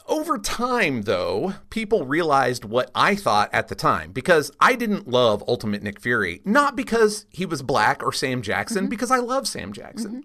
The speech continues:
Speaker 1: I didn't like him 'cause he just wasn't as cool. Like, he hadn't been a spy for eighty years.
Speaker 2: Yeah.
Speaker 1: You know?
Speaker 2: <laughs> Right.
Speaker 1: With flying cars and all kinds of stuff,
Speaker 2: Yeah.
Speaker 1: right? And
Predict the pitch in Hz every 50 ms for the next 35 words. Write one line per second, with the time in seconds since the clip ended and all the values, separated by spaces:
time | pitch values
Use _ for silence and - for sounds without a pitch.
0 | _ 208 254 294 302 277 240 208 202 220 254 240 - 220 208 208 214 208 - 185
1 | 147 - 262 220 - 147 165 240 269 233 214 220 156 135 123 - - - 311 480
2 | 440 156 120 87 76 - - 170 196 214 208 - - 226 202 175 208 233 262 233
3 | 214 202 151 208 208 180 147 - - - 185 233 247 208 147 110 101 101 98 98
4 | - - 156 131 120 117 113 101 101 - _ _ _ _ _ _ _ _ - 143
5 | 131 - - 110 104 107 90 - - - - 240 262 269 233 - - - - -
6 | - 123 123 110 110 110 143 202 214 277 - - - 240 - - _ 233 - -
7 | _ 233 - - _ - 202 - 139 170 160 - - 185 185 180 165 151 135 131
8 | - 160 143 123 107 98 98 101 - - 113 107 107 117 123 120 - - 120 104
9 | 98 95 90 - - 87 - - 175 156 - 104 123 165 - - _ _ _ _
10 | _ _ _ _ _ _ _ _ _ _ _ _ _ - _ _ _ _ 196 202
11 | 196 190 185 175 175